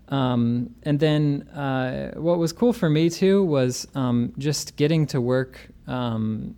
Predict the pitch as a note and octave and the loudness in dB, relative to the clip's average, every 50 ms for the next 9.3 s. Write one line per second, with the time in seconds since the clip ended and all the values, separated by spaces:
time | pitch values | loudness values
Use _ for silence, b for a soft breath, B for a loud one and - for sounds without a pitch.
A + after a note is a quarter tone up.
0 | - - - - - C#3 C3 B2+ B2 A2+ B2 A#2 A2 A2+ - - - A2+ A2+ A2+ | -16 -18 -18 -8 -2 0 2 2 2 2 0 -2 -2 -4 -6 -6 -6 -6 -4 -4
1 | A2 A2 - - - - - - B B B B B B B B2+ B2 A#2+ A#2 A#2 | -6 -8 -10 -12 -14 -14 -16 -16 B B B B B B B -4 -2 -2 -2 -2
2 | A#2 A#2 - - - b b b b b b b b b b b - - - D3 | -2 -4 -4 -6 -10 b b b b b b b b b b b -8 -4 0 2
3 | C3+ C3 B2+ B2 B2 B2 B2 - - - - - - C3+ B2+ B2 A#2 A#2+ B2 B2 | 2 4 2 2 0 -2 -4 -6 -10 -14 -16 -10 -6 -4 -4 -2 -2 -4 -4 -6
4 | A2+ F#2+ F2 - - - C#3+ C#3+ C#3 B2+ - - F3 F3 E3+ - - F3+ E3 D3+ | -8 -8 -12 -12 -12 -8 -6 -6 -4 -4 -2 -2 -2 -2 -2 -2 0 0 2 2
5 | D3 C#3+ C3+ C#3 - - C3+ B2+ B2 A#2+ A#2 A#2 A2+ - - C#3+ C#3 C#3 C#3 C3+ | 2 0 0 -2 -6 -8 -6 -4 -2 -2 -2 -2 -4 -6 -8 -6 -4 -4 -4 -4
6 | C#3 C#3 - - - - - - - - - - - - - - - - D3 C#3 | -6 -8 -10 -12 -14 -18 -20 -20 -20 -20 -20 -20 -20 -20 -20 -20 -16 -10 -6 -4
7 | C#3 C#3 C3+ C#3 C3+ C3 B2+ C3+ C3 C3 C3 B2 A#2+ A#2+ A#2+ - - D#3+ C#3 C3+ | -2 0 0 0 0 0 2 2 4 4 4 4 2 0 0 -2 0 0 2 2
8 | C3 B2 A#2+ - - B2+ B2 A#2+ A#2+ A#2+ A#2+ A#2+ A#2 A#2 A2+ A2+ C3 C3 A#2 A#2+ | 2 2 0 0 0 0 2 2 2 2 2 0 0 0 -2 -4 -4 -8 -10 -12
9 | C#3 C3+ B2+ B2+ B2+ B2+ | -10 -10 -8 -6 -8 -8